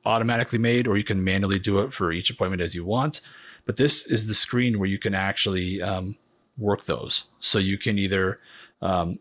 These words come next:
create appointment reminders, you can toggle them off. Maybe it's someone who, um, uh, by the way, if, if you cancel, they're automatically removed.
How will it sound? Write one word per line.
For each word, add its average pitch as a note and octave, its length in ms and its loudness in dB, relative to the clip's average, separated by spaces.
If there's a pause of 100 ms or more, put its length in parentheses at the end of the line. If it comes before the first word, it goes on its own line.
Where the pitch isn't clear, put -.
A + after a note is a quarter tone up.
create B2 220 2
appointment C#3+ 240 2
reminders, C#3+ 440 2
you G#2+ 80 -2
can D#2+ 340 -4 (200)
toggle F2+ 320 2
them D#2 160 -6
off. A2+ 480 0
Maybe F2+ 420 0
it's F2 180 -2
someone F#2 520 -2 (360)
who, F2+ 500 -2
um, E2+ 400 -4 (500)
uh, - 360 -8 (400)
by G2 100 2
the F#2 60 4
way, E2 80 4
if, - 120 -4
if F#2+ 180 0
you G2+ 80 0
cancel, A2 380 0
they're F2+ 160 0
automatically F2+ 480 0
removed. E2+ 420 -4